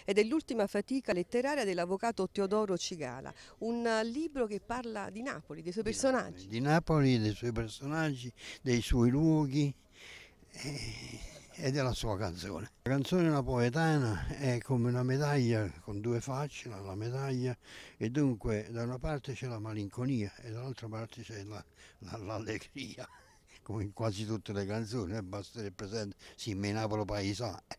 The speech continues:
Speaker 2: da una parte ci stanno ventidue morti, ventiduemila morti sotto le, sotto le macerie delle case, e quindi la, dire,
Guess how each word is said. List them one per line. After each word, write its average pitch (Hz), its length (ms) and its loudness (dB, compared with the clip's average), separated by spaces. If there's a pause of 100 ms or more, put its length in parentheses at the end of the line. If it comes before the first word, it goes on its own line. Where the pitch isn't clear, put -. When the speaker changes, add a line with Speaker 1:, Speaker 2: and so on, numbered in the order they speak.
Speaker 2:
da 117 160 -14
una 120 120 -8
parte 123 480 -6 (460)
ci - 160 -4
stanno 113 300 0
ventidue 117 560 4
morti, 113 320 0
ventiduemila 117 720 2
morti 107 500 -2 (240)
sotto 120 380 0
le, 104 240 4 (180)
sotto 120 320 -4
le 110 100 0
macerie 110 600 0
delle 117 180 2
case, 110 460 -2 (360)
e 117 180 0
quindi 123 360 4
la, 110 300 0
dire, 123 440 8